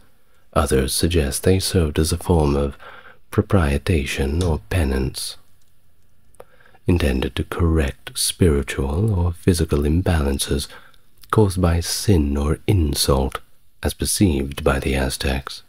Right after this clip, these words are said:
Extreme self-punishments for sins, such as hanging or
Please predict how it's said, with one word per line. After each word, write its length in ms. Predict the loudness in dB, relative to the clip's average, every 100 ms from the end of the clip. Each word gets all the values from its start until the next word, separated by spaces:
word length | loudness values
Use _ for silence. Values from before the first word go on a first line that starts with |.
| -20 -20 _ -20 _ _ -20 -20 -20 -20 -20 -20 -20 -20 _
Extreme 920 | -4 -2 -4 0 2 4 4 2 -2 -4
self-punishments 1200 | 0 0 0 -6 -2 -2 0 -2 0 2 0 -8
for 180 | -4 -2
sins, 600 | 4 4 4 2 -2 -8 -16 -20 -20 -20 -20 -20 -20 -4
such 260 | 0 2
as 140 | 0 -2
hanging 640 | -4 0 2 2 0 0
or 320 | 2 2 -2